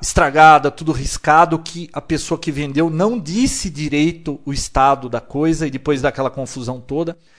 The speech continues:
Então eles criaram um sistema de classificação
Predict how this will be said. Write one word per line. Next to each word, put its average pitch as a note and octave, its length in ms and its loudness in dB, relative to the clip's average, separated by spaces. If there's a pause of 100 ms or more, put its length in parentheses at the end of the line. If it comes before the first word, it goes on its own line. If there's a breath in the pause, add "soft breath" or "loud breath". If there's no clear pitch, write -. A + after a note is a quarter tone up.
Então A#3 260 0
eles C4+ 200 -6
criaram C#3+ 680 2 (960)
um E3+ 80 -8
sistema F#3+ 720 -2
de F3+ 140 -4
classificação A3 1300 -2